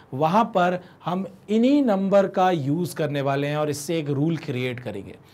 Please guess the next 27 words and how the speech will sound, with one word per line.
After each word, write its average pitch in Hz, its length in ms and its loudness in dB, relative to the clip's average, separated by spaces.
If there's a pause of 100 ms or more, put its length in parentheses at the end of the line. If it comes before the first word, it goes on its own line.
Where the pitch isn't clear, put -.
(360)
जो 180 100 2
कि 202 140 2
बहुत 151 500 0
ही 247 100 4
आसान 202 460 4
है, 226 180 0 (440)
क्योंकि 214 360 -2 (320)
इसको 294 360 2
याद 240 280 8
रखना 220 280 2
बहुत 180 360 0
आसान 196 360 2
है, 208 120 0
तो 202 120 -4
वो 180 120 0
रूल 175 340 2
भी 165 140 0
जो 151 120 -2
है 147 120 0
वो 156 120 0
आपके 139 280 -2
लिए 139 120 -2
बहुत 123 380 -4
आसान 127 440 0 (340)
हो 190 100 6
जाएगा। 98 380 -4 (580)
तो 170 220 -4